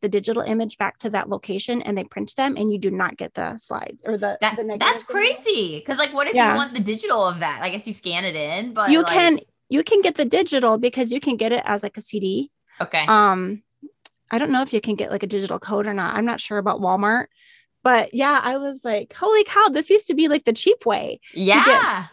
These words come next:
Speaker 1: photos." And now it's, like, the, like, the, I don't know, it's very retro. <laughs>
Speaker 2: Yeah. Or, like, the Polaroid cameras are very in
Speaker 1: Mm-hmm.
Speaker 2: right now, I feel like.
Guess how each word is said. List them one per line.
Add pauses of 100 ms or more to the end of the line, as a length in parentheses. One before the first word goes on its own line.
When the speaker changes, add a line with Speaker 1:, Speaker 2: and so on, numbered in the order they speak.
(200)
Speaker 1:
photos."
And
now
it's,
like,
the,
like,
the, (760)
I
don't
know,
it's
very
retro. (140)
<laughs>
Speaker 2:
Yeah. (640)
Or,
like,
the
Polaroid
cameras
are
very
in
Speaker 1:
Mm-hmm.
Speaker 2:
right
now,
I
feel
like.